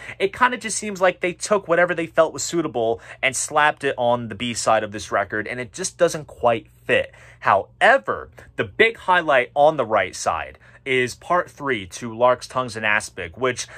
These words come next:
I think perfectly picks up where part two left off on, uh, from the Lark's Tongues and Aspic record,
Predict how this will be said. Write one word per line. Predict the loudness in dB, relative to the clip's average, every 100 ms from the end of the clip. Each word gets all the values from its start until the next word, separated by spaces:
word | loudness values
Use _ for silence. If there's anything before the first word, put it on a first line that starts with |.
| -12 0
I | 0
think | 0 -6 2
perfectly | 2 2 -4 -6 -6 -8
picks | -8 -8 0 2
up | 2
where | 2 0
part | 2 2 2
two | -4 -4
left | 2 2 2
off | 4 6 6 2
on, | 2 4 4 2
uh, | 2 2
from | 2 0 0
the | -4 -2
Lark's | 2 2 0
Tongues | -8 -6
and | -4
Aspic | -4 -4 2
record, | 4 4 0 -2